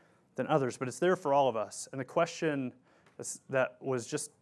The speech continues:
turning around in me this week, especially as I was <laughs> preparing on the, on a, you know, a short time, it's a full week,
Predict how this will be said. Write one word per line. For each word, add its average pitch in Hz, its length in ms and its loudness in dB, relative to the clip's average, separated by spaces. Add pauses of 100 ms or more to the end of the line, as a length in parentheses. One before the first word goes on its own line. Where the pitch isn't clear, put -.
turning 156 360 -2
around 131 400 2
in 120 100 -4
me 117 140 -4
this 113 260 -8
week, 117 240 -8
especially 131 840 -2 (1700)
as 127 120 0
I 131 60 6
was 120 200 0
<laughs> - 40 -16 (800)
preparing 156 380 2
on 135 100 0
the, 110 120 -4 (180)
on 127 120 -6
a, 107 260 -8
you 135 60 -4
know, 117 100 -2
a 113 40 -2
short 170 380 4
time, 156 420 6 (100)
it's 135 80 -10
a 117 80 -4 (360)
full 170 220 6
week, 135 560 -2